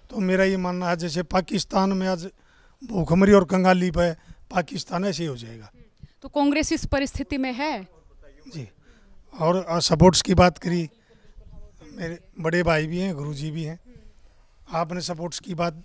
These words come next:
Speaker 1: देखो, आप, हमारी जो बेटी थी, हमारी बहन थी, बहन थी,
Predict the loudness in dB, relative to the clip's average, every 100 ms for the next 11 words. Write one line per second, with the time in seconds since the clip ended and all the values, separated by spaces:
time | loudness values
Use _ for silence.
0 | -18 -12 -10 -4 -4 -4 -8 -20 -20 -20
1 | _ -20 -20 -18 -10 -6 -4 -4 -6 -6
2 | -8 -12 -20 _ _ -8 -8 -6 -8 -8
3 | -8 -6 -4 -4 -4 -4 -4 -6 -10 -10
4 | -10 -14 _ -20 -20 _ -4 -2 -2 -2
5 | -4 -6